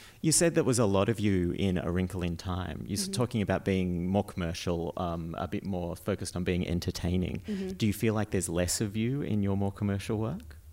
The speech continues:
Speaker 2: Sometimes, yeah.
Speaker 1: Mm-hmm.
Speaker 2: Sometimes you feel that, and it, it kinda,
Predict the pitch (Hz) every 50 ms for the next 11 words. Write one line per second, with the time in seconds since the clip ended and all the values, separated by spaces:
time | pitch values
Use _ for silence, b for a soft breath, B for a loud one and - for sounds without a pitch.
0 | - - - - - B B B B B B - 330 415 - 294 285 302 339 -
1 | - - - - - - 294 381 302 208 - - - - - - - - - -
2 | 120 101 117 131 - - - - 320 349 - 370 359 330 320 294 302 - 330 370
3 | 311 - - - - - - - - 196 180 180 175 180 165 - - 185 180 -
4 | - - 196 196 196 190 190 190 185